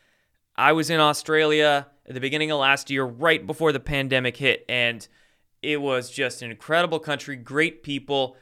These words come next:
beautiful place. I, I love Australians, man. Their sense of humor, the, <laughs> everything is awesome. But, oh God, it's, it's one of the most communistic countries out of all this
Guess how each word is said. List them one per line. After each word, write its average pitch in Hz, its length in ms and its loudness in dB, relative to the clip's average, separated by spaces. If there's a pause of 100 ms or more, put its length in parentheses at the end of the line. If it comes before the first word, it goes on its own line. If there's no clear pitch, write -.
(300)
beautiful 202 420 -2
place. 147 680 2 (380)
I, 143 100 0
I 175 200 0
love 233 280 4
Australians, 208 800 0
man. 220 260 0
Their 214 80 -2
sense 226 320 -4
of 175 80 -8
humor, 233 640 4 (260)
the, 190 340 8
<laughs> 180 220 2
everything 190 460 4
is 143 140 0
awesome. 139 400 4
But, 135 420 4 (600)
oh 117 140 -2
God, 107 360 -2
it's, 120 280 -6
it's 127 260 -6
one 123 180 -6
of 104 100 -12
the 104 260 -10 (320)
most 123 560 -2
communistic 139 920 -4
countries 123 680 -8 (340)
out 120 180 2
of 123 100 -4
all 123 200 6
this 120 360 0